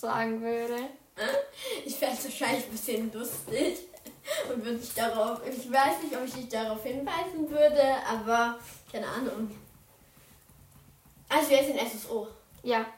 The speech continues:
Speaker 1: <laughs> In echt bin ich natürlich stylisch.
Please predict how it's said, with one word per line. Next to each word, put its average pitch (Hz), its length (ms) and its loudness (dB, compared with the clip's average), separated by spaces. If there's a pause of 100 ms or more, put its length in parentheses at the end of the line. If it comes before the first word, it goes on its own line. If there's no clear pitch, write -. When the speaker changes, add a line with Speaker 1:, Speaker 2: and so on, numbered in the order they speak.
(640)
Speaker 1:
<laughs> - 840 -16
In 233 200 -8
echt - 600 -12
bin 254 160 -6
ich - 180 -12
natürlich - 440 -20
stylisch. - 1120 -10